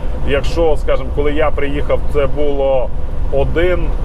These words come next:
скільки було овнерів? Я вам зараз скажу, скільки було.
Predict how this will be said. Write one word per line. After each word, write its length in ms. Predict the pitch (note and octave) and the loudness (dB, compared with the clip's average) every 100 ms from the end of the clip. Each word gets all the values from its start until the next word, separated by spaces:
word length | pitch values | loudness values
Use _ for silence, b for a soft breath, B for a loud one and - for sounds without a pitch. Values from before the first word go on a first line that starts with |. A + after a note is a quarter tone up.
| - - - - - - - - | -2 -2 0 0 0 0 0 0
скільки 220 | - C3 | 0 0
було 360 | B2+ C3 B2+ B2 | 0 0 0 0
овнерів? 280 | A#2+ C3+ D3 | 0 0 0
Я 60 | |
вам 80 | E3 | 0
зараз 200 | E3+ E3 | 0 0
скажу, 240 | - E3 D#3 - | 0 0 0 0
скільки 220 | C3+ B2+ | -2 0
було. 380 | A#2+ B2 A#2 | 0 0 0